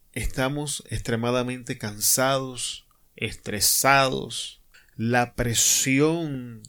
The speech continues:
en la que muchos de nosotros vivimos es un problema,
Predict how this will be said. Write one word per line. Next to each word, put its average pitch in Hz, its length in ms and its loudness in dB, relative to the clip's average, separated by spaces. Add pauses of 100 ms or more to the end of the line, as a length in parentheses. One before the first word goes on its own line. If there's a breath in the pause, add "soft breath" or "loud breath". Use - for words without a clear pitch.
(420)
en 117 200 -4
la 123 140 -4
que 113 120 -4
muchos 151 540 -4
de 139 100 0
nosotros 160 720 -4
vivimos 110 1040 -4 (340)
es - 280 2
un 165 160 -6
problema, 135 720 -6